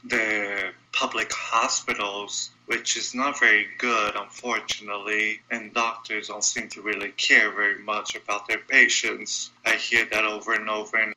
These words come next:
I see little news feeds that my family will put on Facebook, and it's very scary to think that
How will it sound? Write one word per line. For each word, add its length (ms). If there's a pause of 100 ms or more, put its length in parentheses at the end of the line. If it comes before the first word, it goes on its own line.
I 140
see 680
little 840
news 440
feeds 800
that 240
my 80
family 440
will 80
put 240
on 100
Facebook, 800 (180)
and 100
it's 100
very 220
scary 720
to 140
think 540 (300)
that 520